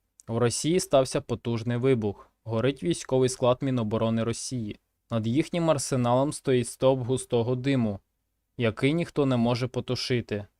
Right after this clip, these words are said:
Деякі засоби масової інформації пишуть, що це помста за обстріли України. Як повідомляють російські змі та Telegram-канали, у Росії палає військовий склад Міноборони Росії,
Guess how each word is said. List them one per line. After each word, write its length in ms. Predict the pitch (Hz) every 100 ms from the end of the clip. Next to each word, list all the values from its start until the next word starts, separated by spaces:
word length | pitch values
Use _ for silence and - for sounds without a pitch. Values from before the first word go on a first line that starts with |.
| _ -
Деякі 440 | 110 123 165 175
засоби 480 | 135 147 139 135 120
масової 500 | 127 127 123 127 117
інформації 600 | 117 120 120 135 - 143
пишуть, 540 | 127 139 123 107 104 _ _ _ _ _
що 200 | - -
це 220 | 120 156
помста 480 | 160 160 151 - 147
за 120 | 117
обстріли 520 | 117 123 127 123 131 127
України. 680 | 123 - 127 127 120 107 98 _ _
Як 220 | 131 135
повідомляють 640 | - 135 127 127 131 127
російські 540 | 120 123 139 123 - 135
змі 260 | 113 131
та 140 | 127 117
Telegram-канали, 1080 | - 120 117 120 117 120 117 156 156 104 92 _ _ _ _ _ _
у 80 | 117
Росії 440 | 123 - - 165
палає 460 | 175 131 120 135 143
військовий 420 | 127 - 127 135
склад 280 | - 131 117
Міноборони 640 | - 120 120 110 110 120 127
Росії, 580 | 127 - - 131 104